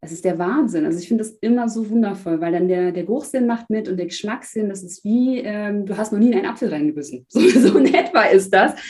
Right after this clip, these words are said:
weil einfach alle Sinne runtergefahren sind und sich einfach wieder, äh, gereinigt haben. Und deswegen ist es auch so, dass nach dem Wald, ähm, Aufenthalt,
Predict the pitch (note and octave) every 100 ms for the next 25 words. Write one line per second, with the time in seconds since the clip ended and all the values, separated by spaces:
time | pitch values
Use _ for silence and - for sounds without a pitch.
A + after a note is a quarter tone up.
0 | - - - F#3+ A#3+ - C4 D4 - -
1 | D#4 C#4 C#4 C4+ E4 A3+ A#3 - F3+ F3
2 | E3+ E3+ E3+ F#3+ F#3+ F#3+ - _ A3 A3+
3 | - B3 C#4 B3+ A#3 A3+ A3+ A3 G#3 G3
4 | G#3+ A3 C#4+ C4 - D#3+ D#3 D#3+ E3+ F3
5 | - - _ - F#3+ A3+ A#3+ A#3+ - G3+
6 | G#3+ G3 F#3+ F#3+ F#3+ E3+ E3 F#3 C#4 C#4
7 | - A3 A3 A3 G3 A#3+ B3+ A#3 A#3 A3
8 | A3+ A#3 A#3